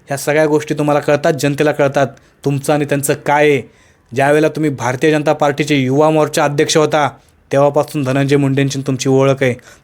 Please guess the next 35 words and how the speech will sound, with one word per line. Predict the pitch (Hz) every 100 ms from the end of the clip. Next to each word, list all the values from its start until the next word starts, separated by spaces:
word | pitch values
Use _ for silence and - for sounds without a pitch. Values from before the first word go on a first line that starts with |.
| -
तेव्हापासून | 139 143 143 147
धनंजय | 127 139 143
मुंडे | 143 139 139
आणि | 139
तुमची | 139 135 135 127
खास | - 151 -
मैत्री | 120 135 143 151 156 151
आहे, | 123 - _ _ _ -
लंगोटी | 147 165 170 175 180
आहात | 170 165 165
तुम्ही | 165 151 123 - - _ _
धनंजय | 139 165 160 165
मुंडेंचे. | 156 147 151 139 135 - _ _ _ _ -
परंतु | 139 147 147
एक | 147 170
गोष्ट | 170 165
तुम्ही | 160 165 160
विसरलात, | 147 160 165 190
तुम्ही | 175 170
त्यावेळेला | 165 160 160 165
भाजपचे | 156 135 143 160 165 170
युवा | 165 160 160
मोर्चा | 160 151 160
अध्यक्ष | 156 160 170
होता, | 160 170 147 - _ _ _ _ _ 123
आज | 139 143
तुम्ही | - 151
भारतीय | 135 131 131 147
जनता | 143 143
पार्टीचे | 139 143 139 135
नाही, | 151 208
या | 208 - -
महाराष्ट्राचे | 123 123 139 147 - 151 143 175 190
मुख्यमंत्री | 127 135 - 165 160 147
आहात. | 147